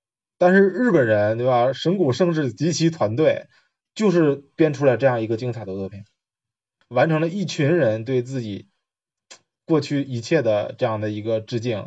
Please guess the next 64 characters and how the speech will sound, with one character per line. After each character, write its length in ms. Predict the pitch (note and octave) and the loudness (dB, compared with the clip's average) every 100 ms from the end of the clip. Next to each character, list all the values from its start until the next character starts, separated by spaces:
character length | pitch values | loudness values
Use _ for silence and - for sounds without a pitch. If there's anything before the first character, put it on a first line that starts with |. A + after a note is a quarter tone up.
| - | -12
然 140 | G#2+ G2+ | -10 -4
后 280 | G#2 F#2+ _ - - _ _ _ _ | -4 -6 _ -20 -20 _ _ _ _
而 160 | - B2 | -2 0
且 200 | C3 G#2+ | 2 2
把 260 | G2+ - | 0 -2
它 80 | A#2 | 0
凝 180 | A#2+ B2+ | 0 0
结 140 | B2+ | 2
成 180 | A#2+ B2+ | 2 2
一 60 | A#2 | 0
个 100 | A#2+ | 0
优 160 | A#2+ | 0
秀 80 | B2+ | -2
的 120 | C3 | -2
作 160 | A2+ B2+ | -2 -2
品， 200 | A2 - - | -4 -10 -14
献 260 | - B2+ | -2 -2
给 240 | A2+ G2 F#2+ | 0 -4 -6
自 160 | - | -8
己 80 | G#2+ | -6
的 180 | G2 G2 | -2 -4
团 220 | - G2 | -4 -8
队。 220 | G2+ G#2+ _ - _ _ _ _ | -6 -6 _ -20 _ _ _ _
啊， 80 | - | 0
我， 160 | - | 0
我 100 | D3 | 0
现 120 | C3+ | 0
在 80 | A#3 | 0
特 160 | B3+ E4+ | 0 0
别 100 | G#3+ | 2
的， 300 | A3 G3+ F3 | 4 4 4
特 80 | E3+ | 0
别 100 | G3 | -2
的 80 | |
好 220 | G3+ G3+ D3+ | 2 0 0
奇， 340 | - A2 G#2+ | -6 -8 -6
就 100 | E3 | -2
是 120 | F3+ | -2
一 80 | E3+ | -2
个 80 | F#3+ | -2
什 120 | - | -4
么 80 | C3 | -6
样 140 | F4 | -4
的， 400 | F4 D#3+ B2+ A2+ - _ - - _ | 2 2 2 0 -10 _ -20 -20 _
就 120 | - | -4
这 100 | F#3 | -2
个 80 | G#3+ | -2
项 260 | G3 A#3 F3+ | 2 2 2
目 60 | |
立 140 | D3 F#3 | 0 0
项 160 | G#3 | 0
那 60 | F3 | 0
个 140 | C3 | 0
时 200 | B2 A2+ | -2 -2
候， 260 | G#2 G#2 A2 | -2 -2 -2
这 60 | C#3+ | -2
个 80 | D3 | -2
领 140 | D#3+ | 0
导 120 | C#3+ | 2
是 60 | C3 | 0
怎 100 | C3+ | -2
么 60 | |
说 160 | G2+ C#3 | -2 2
的 180 | C#3 | 2